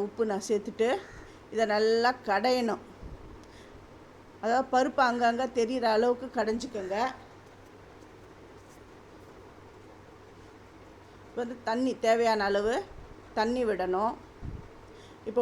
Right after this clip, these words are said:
உப்பு திட்டம் பார்த்துக்கோங்க. உப்பு தேவைப்பட்டா கொஞ்சம் சேருங்க. இப்போ தாளிப்பு எண்ணெய் விட்டு கடுகு, அப்புறம்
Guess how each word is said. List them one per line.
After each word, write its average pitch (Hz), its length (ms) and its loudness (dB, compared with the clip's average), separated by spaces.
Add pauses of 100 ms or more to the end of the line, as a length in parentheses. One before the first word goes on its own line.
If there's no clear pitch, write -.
(120)
உப்பு 233 280 -6
திட்டம் 233 340 -2
பார்த்துக்கோங்க. 185 520 -2 (1040)
உப்பு 285 140 -6 (120)
தேவைப்பட்டா 220 540 2
கொஞ்சம் 254 260 -2
சேருங்க. 190 360 0 (1900)
இப்போ 214 140 -4 (120)
தாளிப்பு 240 440 0 (640)
எண்ணெய் 254 260 0
விட்டு 208 200 -2 (100)
கடுகு, 214 400 4 (1300)
அப்புறம் 247 260 -2